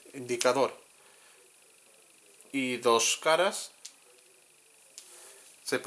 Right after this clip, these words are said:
se usan estas tres caras, ¿vale? Esto se, también cuenta como cara para poder obtener los beneficios. Este se descarta y con estos dos podemos obtener esta carta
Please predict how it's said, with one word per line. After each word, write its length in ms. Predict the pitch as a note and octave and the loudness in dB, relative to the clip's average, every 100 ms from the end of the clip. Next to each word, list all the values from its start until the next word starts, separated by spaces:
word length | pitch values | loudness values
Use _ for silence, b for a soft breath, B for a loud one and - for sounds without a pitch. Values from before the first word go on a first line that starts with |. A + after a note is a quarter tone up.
| B2 | -2
se 180 | - C3+ | 2 4
usan 280 | C#3+ G#2 - | 2 0 0
estas 640 | B2 - - A#2 - - | 0 0 2 0 0 -2
tres 280 | C#3 C3 - | 0 0 2
caras, 480 | E3 E3+ F#3+ - - | 2 2 2 -2 -4
¿vale? 200 | A#2+ F3+ - - | -4 -4 -8 -12
Esto 180 | A2+ A#2+ | -8 -4
se, 120 | - - | -4 0
también 300 | A#2 A#2 A#2 | -2 -2 -6
cuenta 380 | - C3 G#2 | 0 0 2
como 220 | G2+ G2+ G2 | -2 -4 0
cara 240 | B2 A2 | 2 4
para 220 | A2 G#2 | 2 2
poder 240 | G2+ G#2+ - | 0 -2 -2
obtener 480 | A#2+ - B2+ B2+ B B B B B | -6 0 0 0 B B B B B
los 160 | C#3 A#2+ | -2 2
beneficios. 640 | C3 C#3+ F#3 F3 F3+ F#3+ - - | 4 4 4 4 2 0 -2 0
Este 300 | - E3+ - | 2 0 -2
se 140 | - A2+ | -2 2
descarta 720 | B2+ - F3+ E3+ - G#3 G#3 - - - - - | 2 4 2 2 2 2 2 -16 -20 -20 -20 -10
y 120 | A#2 | -2
con 120 | A2 | 0
estos 300 | A2 - C#3 | 0 2 0
dos 260 | D#3 F3+ G3+ B B - | 4 4 2 B B -4
podemos 300 | C3+ B2 - | -2 0 -2
obtener 500 | - D3+ F3 F#3 - - - - | 2 4 4 2 -8 -20 -20 -4
esta 340 | D3+ - - G2 | 2 2 2 2
carta 480 | A2+ D3 - G3 | 2 2 0 0